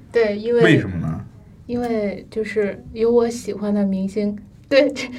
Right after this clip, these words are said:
Speaker 1: 这种是属于我，我是属于不良风气。
Speaker 2: 嗯。
Speaker 1: <laughs> 对，但今年好像就是导演组提前就说了嘛，今年不会启用就是大量的流量啊这些。
Speaker 2: 嗯。
Speaker 1: 对。
Speaker 2: 秋秋呢？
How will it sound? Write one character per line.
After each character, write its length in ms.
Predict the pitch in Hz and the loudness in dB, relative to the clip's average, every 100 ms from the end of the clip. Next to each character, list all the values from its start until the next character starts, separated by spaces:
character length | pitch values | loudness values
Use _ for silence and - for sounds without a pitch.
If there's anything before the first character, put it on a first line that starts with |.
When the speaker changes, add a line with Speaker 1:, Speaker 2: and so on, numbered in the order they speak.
| - | -4
Speaker 1:
这 120 | 302 277 | 0 2
种 140 | 262 | 2
是 140 | 262 | 2
属 140 | 285 262 | 0 2
于 100 | 240 | 4
我， 260 | 254 220 | 6 4
我 220 | 196 196 208 | 2 -2 -2
是 200 | 247 233 | -4 0
属 120 | 214 | 0
于 80 | 214 | 2
不 160 | 247 | 4
良 220 | 220 202 | 2 2
风 200 | 208 233 | 0 0
气。 320 | 262 247 247 247 | 0 0 0 2
Speaker 2:
嗯。 580 | 233 240 202 220 254 269 | 2 2 0 -2 -2 -2
Speaker 1:
<laughs> 140 | 262 - | -6 0
对， 220 | 247 240 | 0 0
但 200 | 339 302 | -2 0
今 180 | 262 302 | 0 0
年 160 | 220 220 | -2 -4
好 140 | 196 | -8
像 360 | 202 208 208 202 | -6 -4 -2 0
就 140 | 233 | 0
是 240 | 226 208 202 - - | 0 -4 -8 -18 -6
导 120 | 208 | -2
演 120 | 214 | -2
组 140 | 233 202 | -2 -4
提 160 | - | -6
前 220 | 226 220 220 | -8 -8 0
就 380 | 240 214 196 - - - | 4 4 2 -4 -18 -14
说 220 | - 240 | 0 2
了 100 | 226 | 2
嘛， 120 | 196 | -2
今 160 | 185 233 | -4 -6
年 180 | 226 208 | -6 -6
不 140 | 208 | -4
会 160 | 220 240 | 0 0
启 220 | 240 208 | -2 -6
用 360 | 190 190 190 190 - - - - | -6 -6 -6 -8 -14 -20 -20 -8
就 120 | 214 | -6
是 60 | 208 | -4
大 220 | 208 202 | -2 0
量 220 | 202 202 | 0 0
的 140 | 196 190 | -2 -4
流 200 | 185 190 | -6 -4
量 260 | 226 214 | -2 -4
啊 100 | 190 190 | -6 -10
这 120 | - | -16
些。 260 | - - - - | -16 -16 -16 -10
Speaker 2:
嗯。 300 | 104 95 90 82 | -4 -2 -2 -2
Speaker 1:
对。 220 | 92 95 - - - - | -4 -6 -16 -20 -20 -8
Speaker 2:
秋 180 | - 120 | 0 2
秋 200 | 120 120 | 2 2
呢？ 140 | 117 | -2